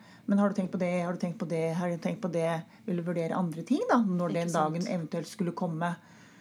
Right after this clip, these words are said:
Speaker 1: Fordi da har jeg jo på en måte for-, sagt at du ikke er et handlende vesen.
Speaker 2: Ikke sant? Det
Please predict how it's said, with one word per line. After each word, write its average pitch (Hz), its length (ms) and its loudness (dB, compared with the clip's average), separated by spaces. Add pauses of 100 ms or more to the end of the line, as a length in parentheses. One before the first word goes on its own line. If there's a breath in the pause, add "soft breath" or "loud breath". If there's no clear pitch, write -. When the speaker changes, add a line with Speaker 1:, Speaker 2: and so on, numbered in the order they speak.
(240 loud breath)
Speaker 1:
Fordi 240 160 6
da 233 160 4
har 190 160 2
jeg 180 160 2
jo 202 60 4
på 202 100 -8
en 226 60 8
måte 208 260 0
for-, 208 160 -6
sagt - 420 -8
at 202 120 0
du 190 180 2
ikke 202 240 0
er 160 160 0
et - 140 -6
handlende 165 400 -2
vesen. - 320 -10 (100)
Speaker 2:
Ikke 240 220 -4
sant? 240 340 0
Det 233 220 0